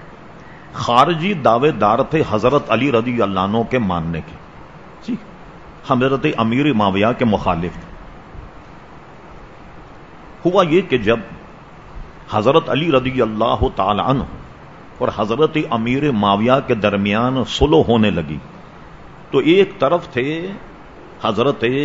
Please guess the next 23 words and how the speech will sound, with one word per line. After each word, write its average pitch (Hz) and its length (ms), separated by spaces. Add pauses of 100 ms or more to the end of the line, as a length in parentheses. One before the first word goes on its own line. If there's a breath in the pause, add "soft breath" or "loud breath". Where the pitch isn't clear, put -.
(280)
ابو 117 280
موسیٰ 110 480
اشعری 85 320 (1080)
اور 127 180
ایک 175 340
طرف 131 300
تھے 151 260
حضرت 110 400 (220)
عمرو 139 360
ابن 110 260 (180)
عاص۔ 90 400 (880)
اس 151 180
میں 196 160
یہ 185 180
ہوا 139 340 (880)
کہ 143 140
دونوں 147 580
نے 147 180
ان 135 200
کو 151 140
حکم 127 280
مان 104 340
لیا۔ 92 340